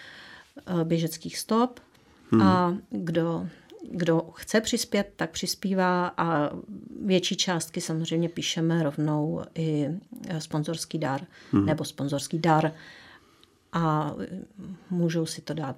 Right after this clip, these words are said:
Speaker 1: i asi do účetnictví.
Speaker 2: Jasně.
Speaker 1: A asi proto to po nás chtějí.
Speaker 2: Tak, takže na Facebooku Bílá stopa.
Speaker 1: Ano, Bílá
Speaker 2: Stopa.
Speaker 1: stopa, Cínovec, eh, Nové Město, Moldava.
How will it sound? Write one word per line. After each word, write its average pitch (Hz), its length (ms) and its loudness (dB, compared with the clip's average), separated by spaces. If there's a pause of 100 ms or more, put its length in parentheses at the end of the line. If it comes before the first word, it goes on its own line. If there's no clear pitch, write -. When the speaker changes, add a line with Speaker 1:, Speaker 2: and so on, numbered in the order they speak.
(120)
Speaker 1:
i 135 180 -10 (300)
asi - 220 -8
do 143 120 -8
účetnictví. - 520 -8
Speaker 2:
Jasně. - 340 0 (100)
Speaker 1:
A 175 80 2
asi 185 300 0
proto 170 260 -2
to 139 100 -8
po - 120 -4
nás - 220 -4
chtějí. - 240 2 (200)
Speaker 2:
Tak, - 220 6 (300)
takže 104 300 8
na 110 100 8
Facebooku 110 440 6
Bílá 101 300 8
stopa. - 300 -2
Speaker 1:
Ano, 196 240 8 (160)
Bílá 190 220 6
Speaker 2:
Stopa. - 80 0
Speaker 1:
stopa, 233 220 6
Cínovec, 202 840 2
eh, 190 440 4
Nové 180 260 4
Město, 175 360 2
Moldava. 160 440 0